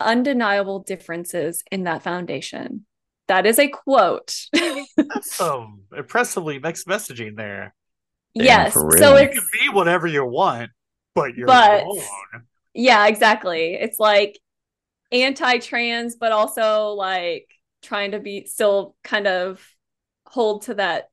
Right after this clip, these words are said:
Speaker 1: you're free to do whatever you want and be whoever you want.
Speaker 2: How can I
Speaker 1: Um,
Speaker 2: be bigoted and inclusive
Speaker 1: I know.
Speaker 2: at the same time?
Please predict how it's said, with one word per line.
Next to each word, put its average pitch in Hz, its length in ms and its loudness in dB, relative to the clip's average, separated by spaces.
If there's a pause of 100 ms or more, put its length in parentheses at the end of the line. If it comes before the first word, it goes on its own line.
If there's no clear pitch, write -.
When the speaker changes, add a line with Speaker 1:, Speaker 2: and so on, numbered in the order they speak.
Speaker 1:
you're 254 200 -10
free 277 220 -10
to 254 100 -8
do 262 300 -6
whatever 262 320 -4
you 262 140 -8
want 254 280 -4
and 220 100 -6
be 247 120 -6
whoever 196 400 -4
you 170 160 -8
want. 160 400 -8 (720)
Speaker 2:
How 202 300 2
can 180 100 0
I 156 80 0
Speaker 1:
Um, 175 100 -6
Speaker 2:
be 180 320 -8
bigoted 165 540 -2 (120)
and 214 300 -8
inclusive 120 840 -8 (140)
Speaker 1:
I 277 160 4
know. 554 540 4
Speaker 2:
at - 200 4
the 403 140 -4
same 320 460 -16
time? - 560 -8